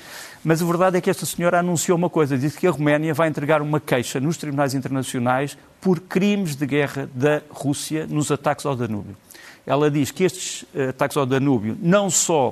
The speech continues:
prejudicam a vida dos, eh, das pessoas, mas poluem o ambiente, destroem a circulação e destroem a possibilidade de enviar cereais para outros sítios. Foi muito importante. Por fim, para acabar com esta história da Europa,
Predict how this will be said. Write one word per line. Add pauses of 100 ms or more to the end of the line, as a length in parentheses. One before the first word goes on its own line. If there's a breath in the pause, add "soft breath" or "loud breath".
(120)
prejudicam
a
vida
dos, (120)
eh, (220)
das
pessoas, (600 loud breath)
mas
poluem
o
ambiente, (140)
destroem
a
circulação (160)
e
destroem
a
possibilidade
de
enviar
cereais (320 loud breath)
para
outros
sítios.
Foi
muito
importante. (200 loud breath)
Por
fim,
para
acabar
com
esta
história
da
Europa,